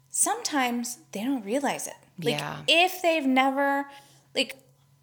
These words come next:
Speaker 1: if they've never received mental help, mental health help before,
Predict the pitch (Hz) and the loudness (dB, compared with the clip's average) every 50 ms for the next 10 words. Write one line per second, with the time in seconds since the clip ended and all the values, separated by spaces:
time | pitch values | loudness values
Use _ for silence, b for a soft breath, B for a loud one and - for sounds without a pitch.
0 | _ _ _ _ _ _ _ _ _ _ _ _ _ _ _ _ - _ - - | _ _ _ _ _ _ _ _ _ _ _ _ _ _ _ _ -20 _ 0 2
1 | 254 320 320 330 - 359 349 294 294 311 294 311 302 285 269 254 - - 277 240 | 2 2 2 2 0 0 2 4 4 4 4 2 2 0 2 2 2 2 2 -2
2 | 220 208 196 202 214 220 214 190 - 175 190 180 196 202 226 240 - - - - | -2 -2 -2 -2 0 -2 -4 -6 -4 2 4 4 4 4 0 -4 -8 -14 -20 -20
3 | - _ _ _ _ _ - 208 214 240 247 262 269 269 269 262 - - 233 226 | -20 _ _ _ _ _ -4 0 4 4 4 4 4 2 0 0 2 4 4 6
4 | 226 226 226 - - - 208 196 214 - - 220 214 190 - - - - - 165 | 6 4 0 -6 -4 2 2 2 2 0 -6 -12 -12 -12 -12 -14 -10 -2 0 0
5 | 143 160 185 240 311 330 285 | 2 4 4 4 2 0 -4